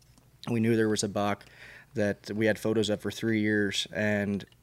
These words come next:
he was a fully mature, just old buck, and he started moving in daylight on this plot. So we moved in on him, and we had a perfect wind, and he came out,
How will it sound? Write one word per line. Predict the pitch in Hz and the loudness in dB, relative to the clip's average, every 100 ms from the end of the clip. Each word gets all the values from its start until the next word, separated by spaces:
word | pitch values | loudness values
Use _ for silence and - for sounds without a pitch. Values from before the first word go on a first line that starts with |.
| - - | -20 -12
he | 120 117 | -4 2
was | 113 101 | 2 2
a | 101 - - - | -2 -6 -14 -20
fully | - - 120 117 | -20 -2 2 2
mature, | 107 104 - 104 | 2 0 0 -2
just | 101 95 - | 0 -4 -4
old | - 127 117 107 101 | 0 4 4 2 0
buck, | 76 - - - - - - | -4 -6 -10 -20 -20 -20 -12
and | - 107 104 101 101 - - | -2 0 2 0 -2 -6 -4
he | 117 | 0
started | - 107 | 2 2
moving | 107 107 101 | 2 0 0
in | 95 | 0
daylight | 104 107 95 | 0 2 0
on | 95 | -2
this | - | -8
plot. | - 120 101 - | -2 0 2 0
So | - | 0
we | 104 110 | 0 2
moved | 113 107 107 | 2 2 0
in | 107 | 0
on | 104 107 | 0 0
him, | 123 - - - - - - | -2 -6 -20 -20 -20 -20 -10
and | 110 104 104 104 | -2 0 0 0
we | 104 | 0
had | 104 | 0
a | |
perfect | - 113 107 101 | 0 -2 -2 -2
wind, | 110 113 | -2 0
and | 98 | -2
he | 117 | -2
came | 110 117 110 | -4 -2 -2
out, | 98 98 104 | -2 -2 -4